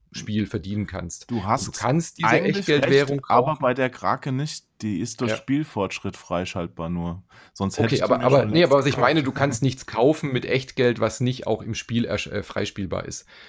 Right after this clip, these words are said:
Speaker 1: Aber manche Sachen sind hinter einer Freispielgrenze sozusagen ge-, gesteckt. Aber du kannst die normalen Gegenstände, kannst du alle mit der Ingame-Währung freispielen.
Speaker 2: Ja,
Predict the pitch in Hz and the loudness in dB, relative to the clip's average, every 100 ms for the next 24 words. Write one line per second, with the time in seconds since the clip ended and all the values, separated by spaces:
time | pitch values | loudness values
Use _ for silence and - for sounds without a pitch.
0 | - - 104 104 120 131 113 117 110 107 | -12 -4 0 2 2 2 2 2 0 0
1 | 113 113 110 90 101 101 - - 98 110 | 0 0 0 0 0 -2 -4 -4 0 0
2 | - 101 98 - - 98 98 95 90 - | -2 -4 -4 -4 -6 -4 -4 -6 -8 -10
3 | 85 90 87 90 87 - - - - - | -10 -10 -10 -12 -14 -10 -8 -8 -10 -8
4 | 98 101 107 110 - 104 95 92 117 143 | -4 -4 -2 -4 -4 -4 -2 0 0 0
5 | 135 131 123 113 110 104 - 104 107 101 | 0 0 -2 -2 -4 -4 -4 -2 -2 -2
6 | 95 - 98 98 92 87 92 90 87 - | -4 -4 -6 -4 -4 -6 -6 -8 -10 -10
7 | 95 - 98 92 _ _ _ _ _ - | -10 -10 -12 -14 _ _ _ _ _ -20
8 | - - - - 104 110 131 - | -20 -20 -14 -4 4 6 4 2